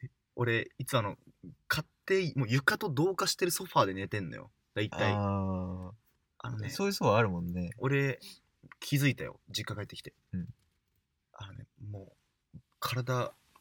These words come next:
Speaker 1: あ、ベッドにいた瞬間に、
Speaker 2: うん。
Speaker 1: あ、これだって。
Speaker 2: <laughs> あ、これ。
Speaker 1: これが、あ、
Speaker 2: うん。
Speaker 1: そう、俺これで過ごしてきてたんだって。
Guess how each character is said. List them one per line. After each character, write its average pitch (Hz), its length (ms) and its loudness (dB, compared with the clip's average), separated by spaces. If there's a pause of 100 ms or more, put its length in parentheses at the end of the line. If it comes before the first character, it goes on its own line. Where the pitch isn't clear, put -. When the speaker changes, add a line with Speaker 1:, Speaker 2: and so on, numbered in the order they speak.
Speaker 1:
あ、 110 60 -8 (140)
ベ 156 100 2
ッ 165 60 -4
ド - 80 -4
に 98 60 -4
い - 20 -10
た 120 100 2
瞬 123 200 2
間 117 180 -2
に、 113 180 -4 (140)
Speaker 2:
う - 40 -4
ん。 107 100 -10 (220)
Speaker 1:
あ、 117 140 -10
こ - 180 -8
れ 117 80 0
だ 120 140 -2
っ 127 60 -4
て。 - 260 -20 (100)
Speaker 2:
<laughs> - 840 -2
あ、 127 160 4 (300)
こ - 100 4
れ。 143 60 8
Speaker 1:
こ 139 60 4
れ 147 120 0
が、 175 240 2 (220)
あ、 135 80 -2
Speaker 2:
う 127 60 0
ん。 117 40 -2
Speaker 1:
そ 113 80 2
う、 107 60 -4 (100)
俺 135 140 -2
こ - 180 -10
れ 139 80 0
で 156 80 -4
過 - 140 -6
ご 165 60 -4
し - 60 -6
て - 60 -4
き - 80 -12
て - 80 -18
た - 120 -14
ん - 20 -12
だ 117 120 -4
っ 104 60 -2 (160)
て。 - 120 -10